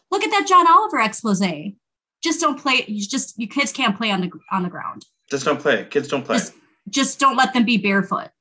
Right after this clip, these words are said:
Speaker 2: Yeah.
Speaker 1: Just don't let them breathe air.
Speaker 2: Mm-hmm.
Speaker 1: Always on the consumer and not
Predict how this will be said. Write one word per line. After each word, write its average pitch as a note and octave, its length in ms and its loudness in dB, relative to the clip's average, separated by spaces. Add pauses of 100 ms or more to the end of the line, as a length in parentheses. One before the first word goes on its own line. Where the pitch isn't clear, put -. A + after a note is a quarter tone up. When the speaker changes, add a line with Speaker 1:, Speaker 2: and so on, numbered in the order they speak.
(200)
Speaker 2:
Yeah. G2+ 300 -4 (340)
Speaker 1:
Just - 200 2
don't C4+ 160 2
let B3+ 140 2
them A3 180 4
breathe F3 460 -2 (280)
air. F3+ 160 -2
Speaker 2:
Mm-hmm. - 260 -2 (460)
Speaker 1:
Always A3 320 4
on G#3 340 0
the G3+ 80 -6
consumer G3+ 640 -6 (260)
and A3+ 140 -6
not F#3 400 -6